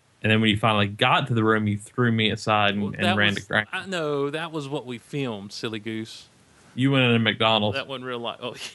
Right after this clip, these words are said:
Speaker 2: yeah. <laughs> But that wasn't after one A M. I guess it was technically.
Speaker 1: How
Speaker 2: So,
Speaker 1: technically?
Speaker 2: I mean,
Speaker 1: Because everything technically happens after one A M?
Speaker 2: everything, uh,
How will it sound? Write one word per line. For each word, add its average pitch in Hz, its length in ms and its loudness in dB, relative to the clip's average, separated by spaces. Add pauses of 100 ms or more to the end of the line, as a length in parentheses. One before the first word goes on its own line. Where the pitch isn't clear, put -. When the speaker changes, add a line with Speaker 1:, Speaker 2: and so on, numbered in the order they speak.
(640)
Speaker 2:
yeah. 320 80 2
<laughs> - 260 -8 (640)
But 214 140 -4
that 226 160 0
wasn't 202 200 -2
after 156 220 -4
one 143 220 -2
A 139 260 -2
M. 156 220 -8 (720)
I 285 80 0
guess 381 240 2
it 214 80 2
was 208 300 2
technically. 147 580 -2 (2250)
Speaker 1:
How 123 140 4
Speaker 2:
So, - 80 -10 (100)
Speaker 1:
technically? 101 420 -2 (760)
Speaker 2:
I 175 160 -2
mean, 175 140 -2
Speaker 1:
Because 131 180 -2
everything 131 460 2
technically 120 460 2
happens 120 340 4
after 123 200 2
one 120 200 4
A 127 60 4
M? 135 260 4
Speaker 2:
everything, 156 260 0
uh, 151 80 -2